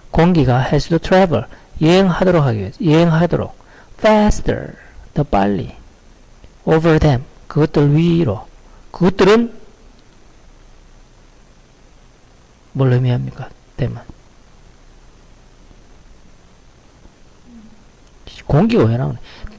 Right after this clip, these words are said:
them은 복수라 해야죠. 복수 명사. 그렇죠.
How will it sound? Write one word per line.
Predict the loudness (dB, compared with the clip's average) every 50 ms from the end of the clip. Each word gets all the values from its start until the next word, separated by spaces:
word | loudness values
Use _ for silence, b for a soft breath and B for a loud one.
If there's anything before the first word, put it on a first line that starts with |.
| -20 -4 0
them은 | 2 4 4 4 2 2
복수라 | 2 0 0 0 -4 -8 -6 -2 0 2 2
해야죠. | 2 0 -2 -4 -6
복수 | -2 -2 -2 -4 -4 -6 -6 -4 -4
명사. | -4 -4 -6 -10 -12 -14 -16 -18 -18 -20 -20 _ _ _ _ _ -20 -20 -20 -20 -20 -20 -20 -20 -20 -20 -10
그렇죠. | -10 -8 -8 -8 -12 -16 -18